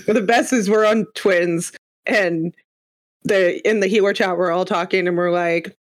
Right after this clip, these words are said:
we're like, "Okay, what can we do differently?" And we're like,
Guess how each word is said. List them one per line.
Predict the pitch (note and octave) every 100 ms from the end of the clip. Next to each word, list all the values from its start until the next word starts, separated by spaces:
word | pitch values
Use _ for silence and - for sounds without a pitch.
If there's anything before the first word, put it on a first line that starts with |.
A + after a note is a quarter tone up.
| _ _ _ _ _ _ _ _ -
we're | G3
like, | F#3 F#3
"Okay, | G3+ A#3+
what | A3
can | A#3+ A#3
we | A3 G#3+ G3
do | G#3 G#3
differently?" | F3+ G3 F3 F3+ F3+
And | F3
we're | E3+
like, | E3+ E3+ E3+